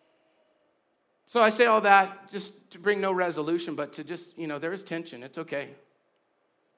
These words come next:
It's okay to want to have more to give and not have it right now. We're a community that's gone through trauma.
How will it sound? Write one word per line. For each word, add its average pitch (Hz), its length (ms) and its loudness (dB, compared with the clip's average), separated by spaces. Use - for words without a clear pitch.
It's 156 160 -8
okay 196 220 -2
to 196 80 0
want 190 140 -2
to 185 40 0
have 180 140 0
more 180 180 -4
to 185 80 -2
give 165 400 -2
and 143 120 -12
not 156 160 -2
have 139 180 0
it 120 100 -14
right 110 180 -12
now. 107 140 -14
We're 208 120 2
a - 20 -2
community 220 360 2
that's 214 120 -6
gone 208 240 2
through 202 400 0
trauma. 196 420 0